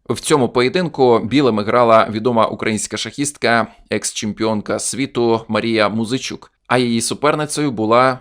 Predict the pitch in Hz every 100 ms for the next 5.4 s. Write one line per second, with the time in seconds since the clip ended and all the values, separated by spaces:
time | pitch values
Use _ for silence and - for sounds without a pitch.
0 | 117 98 127 131 131 113 107 110 107 -
1 | 123 120 113 - 101 104 - - 101 -
2 | - 135 - 123 123 - 113 107 98 95
3 | 107 104 - - - _ - 123 - 175
4 | 131 113 113 101 95 - 104 104 110 139
5 | 131 131 127